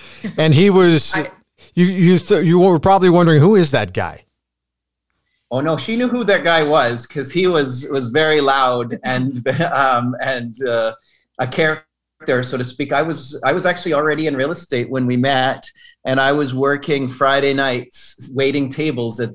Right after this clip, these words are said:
Speaker 3: at the Keg, uh, because I wasn't making very much money in real estate, and so that was, uh, helping pay for my mortgage.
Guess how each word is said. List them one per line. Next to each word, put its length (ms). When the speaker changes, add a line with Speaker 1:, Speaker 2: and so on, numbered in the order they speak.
Speaker 3:
at 120
the 80
Keg, 480
uh, 300
because 340
I 80
wasn't 320
making 260
very 180
much 260
money 200
in 80
real 240
estate, 460
and 120
so 200
that 260
was, 220
uh, 220
helping 420
pay 220
for 160
my 160
mortgage. 640